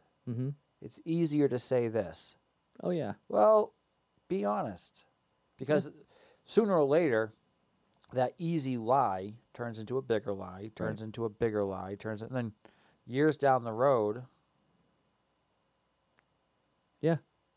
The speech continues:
Speaker 1: Y-, I mean, it ju-, it catches up.
Speaker 2: Right.
Speaker 1: Or, or you don't even know what's true anymore. And tha-, I think that was a big thing with me, too. Like, I got to a point where,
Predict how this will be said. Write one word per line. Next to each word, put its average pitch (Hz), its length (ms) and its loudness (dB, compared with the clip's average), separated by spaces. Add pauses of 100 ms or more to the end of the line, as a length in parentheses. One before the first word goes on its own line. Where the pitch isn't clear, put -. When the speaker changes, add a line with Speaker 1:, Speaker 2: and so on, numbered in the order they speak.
(100)
Speaker 1:
Y-, 120 200 -4
I 131 40 0
mean, 131 140 0
it 107 80 -4
ju-, 120 140 -4
it 113 160 -6
catches 117 320 -4
up. 156 260 2 (200)
Speaker 2:
Right. 113 260 -2
Speaker 1:
Or, 131 520 4
or 135 320 4
you 143 160 -2
don't 170 160 4
even 127 220 2
know 131 220 4
what's 123 260 0
true 202 240 0
anymore. 82 480 -6 (460)
And 131 140 2
tha-, 131 160 2
I 156 100 4
think 190 220 -2
that 185 120 -2
was 185 120 0
a 170 60 -2
big 160 200 0
thing 165 200 -2
with 143 140 -2
me, 165 180 0
too. - 200 -4
Like, 117 200 -4
I 143 100 0
got 170 220 -4
to 135 120 -4
a 143 40 -2
point 170 340 -4
where, 101 300 -2